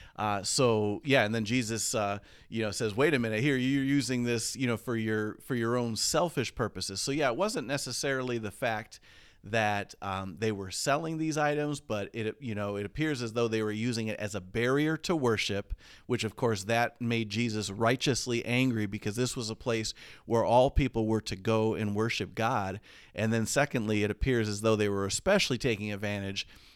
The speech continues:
of those who were not, um, you know, well-to-do financially.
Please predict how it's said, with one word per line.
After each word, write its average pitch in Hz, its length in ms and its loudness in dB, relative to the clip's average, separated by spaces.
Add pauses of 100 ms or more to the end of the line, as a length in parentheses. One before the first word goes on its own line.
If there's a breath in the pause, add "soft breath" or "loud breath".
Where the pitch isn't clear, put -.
of 110 200 0
those 110 340 4
who 120 140 0
were 104 220 -2
not, 104 500 -2
um, 92 420 -4
you 120 100 -4
know, 104 120 0
well-to-do 104 580 -2
financially. 98 800 -4